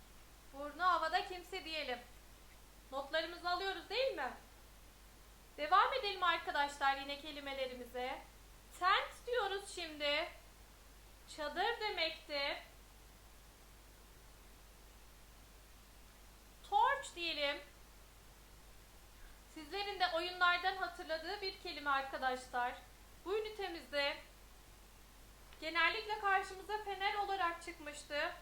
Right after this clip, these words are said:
Ama tabii ki bir anlamı daha var. Meşale demiştik. Ama bir sınavda çıktığında fener olarak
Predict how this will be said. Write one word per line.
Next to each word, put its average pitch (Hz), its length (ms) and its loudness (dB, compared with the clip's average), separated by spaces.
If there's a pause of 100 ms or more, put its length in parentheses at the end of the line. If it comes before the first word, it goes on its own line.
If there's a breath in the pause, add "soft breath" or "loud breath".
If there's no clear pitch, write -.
Ama 370 260 0
tabii 427 340 0
ki 392 120 -2
bir 480 140 2
anlamı 403 440 4
daha 370 280 6
var. 320 260 4 (480)
Meşale 349 680 4
demiştik. 311 540 -6 (1500)
Ama 311 220 -4
bir 330 80 -8
sınavda 302 500 -2
çıktığında 302 760 0 (420)
fener 311 460 0
olarak 285 460 0